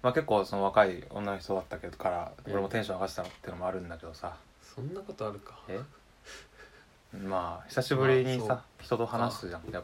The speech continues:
Speaker 1: ぱ。
Speaker 2: そう。まあ、普段工場勤務だからな。
Speaker 1: え？
Speaker 2: 工場勤務じゃないか。
Speaker 1: 工場勤務じゃないよ。
Speaker 2: 違うか。マスクして
Speaker 1: うん。
Speaker 2: ライン作業してなかったっけ？
Speaker 1: マスクしてライン作業してないな、それ。
Speaker 2: してないか。それ研修の時だけか。
Speaker 1: それは研修の、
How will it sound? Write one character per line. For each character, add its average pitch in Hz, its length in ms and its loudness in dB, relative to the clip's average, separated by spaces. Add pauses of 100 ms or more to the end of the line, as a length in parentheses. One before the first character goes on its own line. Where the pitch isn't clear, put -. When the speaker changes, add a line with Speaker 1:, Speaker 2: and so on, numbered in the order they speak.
Speaker 1:
ぱ。 - 160 -10 (800)
Speaker 2:
そ - 340 -6 (240)
う。 107 60 -8
ま 101 60 -4
あ、 92 40 -6
普 127 80 -2
段 107 200 0 (220)
工 113 200 -4
場 113 140 -6
勤 113 260 -6
務 92 40 -8
だ 90 80 -12
か - 140 -16
ら - 60 -14
な。 - 60 -18 (600)
Speaker 1:
え？ 117 180 -4 (460)
Speaker 2:
工 127 80 0
場 135 100 4
勤 131 220 -2
務 - 0 -
じ 98 80 -6
ゃ 92 40 -6
な 92 60 -8
い 87 60 -14
か。 - 200 -14 (120)
Speaker 1:
工 127 60 -4
場 123 100 2
勤 - 120 -2
務 117 140 -2
じ 101 80 -2
ゃ 98 40 0
な 98 100 2
い 85 80 0
よ。 80 80 -8 (240)
Speaker 2:
違 - 40 -20
う - 40 -18
か。 - 80 -8 (1200)
マ 127 120 2
ス 131 100 -10
ク 104 140 -6
し - 80 -12
て 95 340 -6
Speaker 1:
う 98 40 -4
ん。 95 180 -4
Speaker 2:
ラ 113 120 2
イ 120 60 0
ン 120 100 -2
作 117 160 -4
業 98 140 -2
し - 100 -12
て 107 60 -6
な 101 80 -8
か - 80 -10
っ - 20 -20
た - 120 -12
っ - 100 -14
け？ - 160 -16
Speaker 1:
マ 123 100 4
ス 127 120 -6
ク - 120 -2
し 95 60 -8
て 104 100 4
ラ 95 140 6
イ 101 100 0
ン 101 120 -4
作 101 160 -2
業 87 300 -6
し - 80 -14
て 95 120 -2
な 95 120 0
い 85 60 -6
な、 80 140 -8
そ - 120 -10
れ。 - 40 -8
Speaker 2:
し - 60 -8
て 117 60 -4
な 120 100 -2
い 104 80 -4
か。 - 160 -12 (320)
そ 131 80 -8
れ - 40 -14
研 127 160 -4
修 131 180 -2
の 127 60 -4
時 117 160 -10
だ 95 60 -8
け 90 60 -12 (180)
か。 - 140 -18
Speaker 1:
そ 131 60 2
れ 135 40 8
は 127 60 2
研 120 280 0
修 123 160 -2
の、 131 360 4